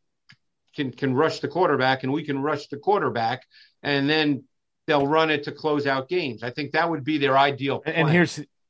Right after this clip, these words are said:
Speaker 2: and to add to that, the big issue is Fitzpatrick. If he, if he's Fitztragic, John,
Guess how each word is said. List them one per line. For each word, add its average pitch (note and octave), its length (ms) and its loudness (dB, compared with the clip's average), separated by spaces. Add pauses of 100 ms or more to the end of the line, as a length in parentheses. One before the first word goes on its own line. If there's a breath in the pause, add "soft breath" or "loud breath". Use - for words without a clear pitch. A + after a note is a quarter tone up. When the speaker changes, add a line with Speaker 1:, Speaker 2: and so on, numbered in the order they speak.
Speaker 2:
and C3+ 180 -8
to D3 160 2
add D#3 220 4
to D3 80 2
that, B2 280 2
the C3 100 -2
big D3+ 260 0
issue C3+ 240 -4
is A2+ 100 -4
Fitzpatrick. A2 680 -4
If G#2 120 -8
he, B2+ 220 -2
if C3 200 -2
he's A#2+ 220 -4
Fitztragic, C#3 720 0
John, F#3+ 400 -4